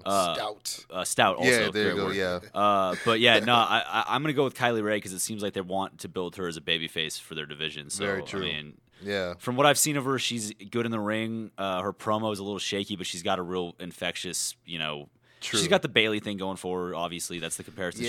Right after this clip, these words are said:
Speaker 3: Yeah,
Speaker 1: always gonna get,
Speaker 3: she's
Speaker 1: so.
Speaker 3: got the wide-eyed, happy to be here. I'm
Speaker 1: Yeah.
Speaker 3: just, you know, but you know what? It is interesting. I, I think too. The reason I picked Baker is I don't believe she took the W last year at, uh, All In.
Speaker 1: No, she
Speaker 3: I
Speaker 1: didn't.
Speaker 3: believe that Tessa got that, right?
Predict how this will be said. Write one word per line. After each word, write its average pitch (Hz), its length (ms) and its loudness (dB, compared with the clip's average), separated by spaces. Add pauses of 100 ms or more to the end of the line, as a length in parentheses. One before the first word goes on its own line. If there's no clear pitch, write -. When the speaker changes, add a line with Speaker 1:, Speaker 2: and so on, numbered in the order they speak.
(120)
Speaker 3:
Yeah, - 20 0
Speaker 1:
always 85 220 -2
gonna 80 120 -6
get, 78 240 -2
Speaker 3:
she's 131 120 -8
Speaker 1:
so. 123 60 -6
Speaker 3:
got 117 160 0
the 110 100 2
wide-eyed, 104 680 2
happy 104 360 -2
to 95 80 -8
be 98 260 -10
here. 98 320 0
I'm 85 120 0
Speaker 1:
Yeah. 76 40 -8
Speaker 3:
just, - 340 -8
you 101 120 -8
know, 95 160 -8 (240)
but 135 80 4
you 139 100 2
know 151 160 2
what? 151 140 4
It 120 60 -4
is 135 300 -2
interesting. 120 480 -6
I, 107 80 0 (220)
I 101 40 -4
think 143 280 -8
too. 139 240 -4
The 110 120 -2
reason 107 260 -2
I 101 100 -2
picked 87 420 -10
Baker 104 380 -2
is 92 120 -4
I 98 100 -2
don't 127 180 -4
believe 120 260 -6
she - 140 -12
took - 240 -6
the 98 80 -12
W 98 380 -4
last 95 460 -2
year 90 340 -2
at, 85 200 -8
uh, 85 340 -6 (300)
All 98 240 -2
In. 87 380 -6 (180)
Speaker 1:
No, 92 220 -2
she 95 60 0
Speaker 3:
I - 20 4
Speaker 1:
didn't. 95 60 0 (100)
Speaker 3:
believe 104 300 -2
that 95 260 0
Tessa 113 340 -4
got 82 260 -6
that, 80 100 -6
right? 95 320 -6